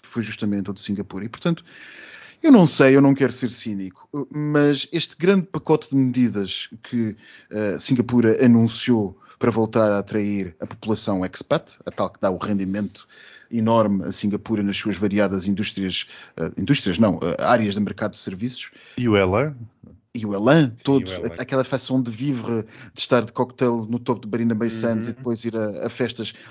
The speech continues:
Speaker 1: ao, à vista de todos, de homossexuais, mas que não podem ser porque é proibido. Agora, Singapura diz que afinal já se pode. Tá bem, obrigado.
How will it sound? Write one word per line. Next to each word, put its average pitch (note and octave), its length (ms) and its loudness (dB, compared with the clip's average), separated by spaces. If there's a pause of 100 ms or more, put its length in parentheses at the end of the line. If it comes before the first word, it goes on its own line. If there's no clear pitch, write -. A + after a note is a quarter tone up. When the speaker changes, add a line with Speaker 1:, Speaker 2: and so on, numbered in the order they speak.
Speaker 1:
ao, D3+ 320 2
à C#3 100 4
vista B2+ 300 -10
de A#2+ 60 -20
todos, - 380 -4 (340)
de - 160 -18 (320)
homossexuais, A#2+ 640 -2
mas - 120 -10
que - 80 -8
não A2 80 -2
podem G#2 260 -8
ser A2+ 200 -8
porque - 200 -12
é - 20 -8
proibido. B2+ 400 -8
Agora, A#2 360 0 (280)
Singapura A2 560 -4
diz G#2 140 -4
que - 120 -6
afinal G2+ 300 0
já G2+ 160 -4
se - 140 -8
pode. - 420 -10 (400)
Tá E3+ 120 -2
bem, - 160 -12 (180)
obrigado. - 520 -8